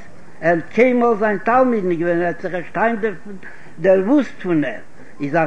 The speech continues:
פעם חל המצוה עס מן התורה, און וואס מיר זאגט, ער אין קרישמה, אין פרשה ראשונה, אין חזרת הסיבה, אין פרשה שנייה, און מיר זאגט דאס פעמיים בכל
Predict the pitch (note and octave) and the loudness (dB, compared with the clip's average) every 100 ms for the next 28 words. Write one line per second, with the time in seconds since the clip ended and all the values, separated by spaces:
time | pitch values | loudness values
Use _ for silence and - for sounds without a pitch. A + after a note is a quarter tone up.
0 | D3+ A3 B3 A#3 - G#3 A#3+ A#3 G3+ F#3+ | 0 2 2 2 -2 2 4 4 4 2
1 | A#3 - G#3+ F#3+ A3+ A#3 - G3+ G#3 G3+ | -2 -2 -4 -2 0 0 -2 -4 -2 0
2 | G#3 - C#4+ C#4+ B3+ B3 A3 - - - | -2 0 2 4 4 4 2 -4 -12 -4
3 | D#3+ F3+ E3 F#3+ F3 D#3 B3+ - - G#3 | 0 0 2 0 0 4 2 2 2 2
4 | G3+ A#3 G#3+ - G#3+ B3 F#3+ G#3+ G3 F3+ | 2 0 0 -2 -2 -2 -4 -4 -2 -2
5 | - A3 G#3+ - G3+ F#3 D#3 A#3+ A#3 A#3 | 0 2 0 -2 -4 -4 -2 2 4 2
6 | G#3+ G3+ F3+ G3+ G#3+ G3+ F3+ G#3 F3+ A#3 | 0 -2 -2 0 0 -2 -6 -6 -6 -6
7 | A#3+ G3+ D3+ - - - - E3+ D#3 G#3 | -4 -4 -6 -10 -14 -12 -4 0 2 2
8 | G#3 - G3+ F3 A3+ C#4 C4 A#3+ A3 G#3+ | 2 0 -4 -2 4 4 6 6 4 2
9 | F#3+ A3 - A#3 F3 - G3+ G3+ G3+ A3 | 2 2 0 -4 -4 -2 0 0 2 2
10 | G#3+ G3+ F#3+ - G#3+ G#3 | 2 0 -4 -2 0 0